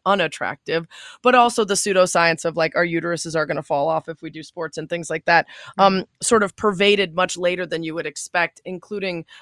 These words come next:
Speaker 1: amongst people who were decision makers. So you've got this sport where, as you mentioned in the book, there's tremendous history of women competing and cycling hundred plus years ago,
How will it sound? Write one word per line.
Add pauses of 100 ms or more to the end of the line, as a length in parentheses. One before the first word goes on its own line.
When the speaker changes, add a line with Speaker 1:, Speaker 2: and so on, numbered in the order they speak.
Speaker 1:
amongst
people
who
were
decision
makers. (240)
So
you've
got (500)
this
sport
where,
as
you
mentioned
in
the
book,
there's
tremendous
history (300)
of
women
competing
and
cycling (640)
hundred
plus
years
ago,